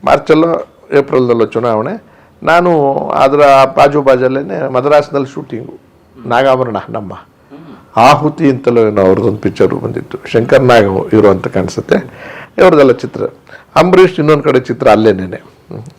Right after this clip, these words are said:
ಸರಿ, ನಾವು ಮಾಮೂಲಿ ಡು-, ಮ-, ಮದ್ರಾಸ್ಗೆ ಹೋಗ್ಬೇಕೆಲ್ಲ ಹೊರಟ್ಬಿಟ್ಟಿದ್ವಿ, ಏನೂ ಗೊತ್ತಿಲ್ಲ. ಇಲ್ಲಿ, ಆ, ದೇವೇಗೌಡರು ಅವರು ಆ ಸಮಾಜದ ಟಿಕೆಟ್ ಹಂಚಕ್ಕೆ ಅವರು, ಬೊಮ್ಮಾಯಿ ಪಟೇಲ್ರು ಅವ್ರ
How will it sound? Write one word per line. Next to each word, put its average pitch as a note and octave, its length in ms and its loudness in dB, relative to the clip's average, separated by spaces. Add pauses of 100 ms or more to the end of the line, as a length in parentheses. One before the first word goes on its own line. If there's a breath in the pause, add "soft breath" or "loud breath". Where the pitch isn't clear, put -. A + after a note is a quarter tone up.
ಸರಿ, A#3+ 180 -2
ನಾವು G#3 200 -4
ಮಾಮೂಲಿ G3+ 380 -4
ಡು-, D#3 300 2
ಮ-, C#3+ 180 0
ಮದ್ರಾಸ್ಗೆ D3 340 0
ಹೋಗ್ಬೇಕೆಲ್ಲ C#3 380 -2
ಹೊರಟ್ಬಿಟ್ಟಿದ್ವಿ, A2 680 -8 (480 loud breath)
ಏನೂ D#3 340 2
ಗೊತ್ತಿಲ್ಲ. B2+ 360 -4
ಇಲ್ಲಿ, D3+ 760 -2 (800 soft breath)
ಆ, B2 80 -2 (1120)
ದೇವೇಗೌಡರು D#3+ 1080 2
ಅವರು D3+ 280 2
ಆ C#3+ 80 4
ಸಮಾಜದ C3+ 460 0 (100)
ಟಿಕೆಟ್ C3+ 300 -4
ಹಂಚಕ್ಕೆ C3 320 -4
ಅವರು, C#3 300 0 (400 soft breath)
ಬೊಮ್ಮಾಯಿ D3 420 2
ಪಟೇಲ್ರು C#3 480 0
ಅವ್ರ C3 140 2